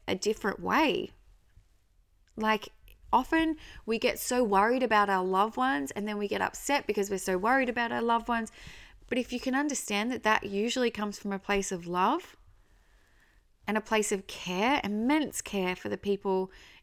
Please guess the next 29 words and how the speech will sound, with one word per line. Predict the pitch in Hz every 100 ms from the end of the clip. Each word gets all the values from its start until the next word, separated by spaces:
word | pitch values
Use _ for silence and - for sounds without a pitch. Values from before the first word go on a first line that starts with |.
| -
in | 214
our | 214
world | 190 185 190 240 262
that | 220 -
we | 208 208
want | 196 196
to |
protect, | 190 - - 190 233 - - - - - - - _ _ - -
then | 226
that's | 247 302 -
a | 180 - -
way | 185 190 233 349 349 339 320 302 262 208 -
easier, | - 240 214 214 214 202 190 185 -
um, | - 190 185 175 175 - - - -
thing | 226 208
to | 196
navigate | 185 208 247 208 190 -
through | - 190 185 190 208 - - - - -
than, | 208
like, | 202 -
hacking | 190 202 285 247
on | 202
yourself. | 190 185 - 185 208 214
Please | - 320
don't | 240 180
hack | 165 170
on | 185
yourself | 180 180 185 175 175 -
for | 185 180